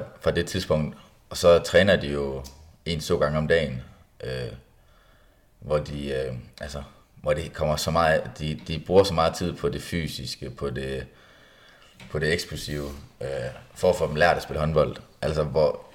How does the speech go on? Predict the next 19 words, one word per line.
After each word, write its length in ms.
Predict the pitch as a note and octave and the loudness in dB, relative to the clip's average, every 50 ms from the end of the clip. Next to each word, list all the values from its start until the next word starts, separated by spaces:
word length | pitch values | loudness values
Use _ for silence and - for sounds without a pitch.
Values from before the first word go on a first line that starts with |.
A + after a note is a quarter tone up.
| - - - - - - - _ - - | -20 -20 -20 -20 -20 -20 -20 _ -20 -12
på 60 | - | -6
det 220 | E2+ F2+ A#2 - - - | -2 0 0 0 -2 0
punkt, 200 | - A2+ G2+ F#2+ | 4 4 4 4
hvor 100 | D#2 D#2+ | 4 4
jeg 220 | D#2 D2+ C#2+ C#2+ - | 4 4 4 2 0
synes, 220 | - E2+ D#2+ D#2 | -2 -6 -2 -2
at 160 | D#2+ - - | -2 -4 -4
de 60 | B1 B1 | -8 -8
er 40 | |
langt 280 | C#2 C#2+ C#2+ D2 C#2+ - | -6 -6 -6 -4 0 4
efter, 320 | G2+ A#2+ B2 - - - - - - - - _ _ _ _ _ _ - | 4 4 4 2 -2 -2 -2 -2 -12 -20 -20 _ _ _ _ _ _ 0
det 160 | F#2+ G#2 G2 | 4 8 8
er 120 | E2+ D2 - | 8 8 6
klart 340 | - - F2+ D#2+ D#2 D2 - - | 4 2 4 4 4 2 0 -2
på, 400 | - D2 C#2+ C#2 C#2 C2 B1+ B1 - - | -4 -2 -2 -2 -2 -4 -6 -10 -12 -12
på 100 | - E2 | -8 -8
vurderingsspillet, 1160 | D2+ C#2+ D2+ D2 - - F2 F2 D#2+ C#2+ C2+ C2+ - - - - C#2+ C#2 C#2 C2 B1+ B1 A#1+ - | -6 -6 -6 -6 -2 2 4 4 4 2 0 -4 -8 -8 -6 -6 -6 -6 -6 -6 -8 -8 -10 -10
på 120 | - D2 C#2+ | -8 -10 -8
pasningsspillet, 880 | - - E2 D2+ - - C#2 C#2+ - - D2+ C#2 C2+ C2 B1+ B1+ B1 | -4 -2 -2 -2 -2 -6 -10 -10 -8 -6 -6 -4 -4 -6 -6 -6 -8